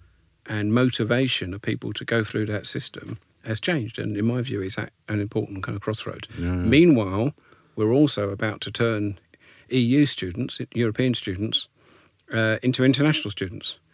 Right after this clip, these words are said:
Speaker 1: At the moment, E U students would pay the same as a U K student.
Speaker 2: Right.
Speaker 1: After Brexit, they'll pay the same as an international student, which is roughly two hundred fifty percent of the cost.
Speaker 2: Wow.
Speaker 1: So unless you're very motivated or very wealthy,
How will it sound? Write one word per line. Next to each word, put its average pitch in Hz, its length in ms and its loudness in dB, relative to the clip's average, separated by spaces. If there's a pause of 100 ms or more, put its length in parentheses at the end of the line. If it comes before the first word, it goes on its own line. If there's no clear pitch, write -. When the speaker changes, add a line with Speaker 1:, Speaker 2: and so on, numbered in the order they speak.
(280)
Speaker 1:
At - 140 -8
the 107 60 0
moment, 127 420 6
E 117 100 -2
U 113 160 0
students 104 340 -4
would 110 100 -8
pay 110 120 -2
the 110 100 -6
same 110 320 0
as 101 100 -6
a 107 60 -4
U 101 140 -2
K 101 160 -8
student. 87 440 -12 (560)
Speaker 2:
Right. 85 220 0
Speaker 1:
After 143 340 4
Brexit, 101 520 -6
they'll 107 180 -2
pay 104 160 -6
the 104 100 -4
same 104 500 -2
as 107 160 -4
an 113 60 0
international 107 480 -2
student, 92 400 -10
which 98 200 -10
is 95 140 -10 (220)
roughly 117 280 -4
two 117 120 -2
hundred 104 200 -2
fifty - 200 -10
percent 95 300 -8
of - 60 -14
the 95 60 -6
cost. 90 340 -6 (280)
Speaker 2:
Wow. 87 300 -2
Speaker 1:
So 92 160 0
unless 127 360 2
you're 110 220 -2 (200)
very 135 340 6
motivated 104 760 2
or 107 140 0
very 113 260 4
wealthy, 110 580 2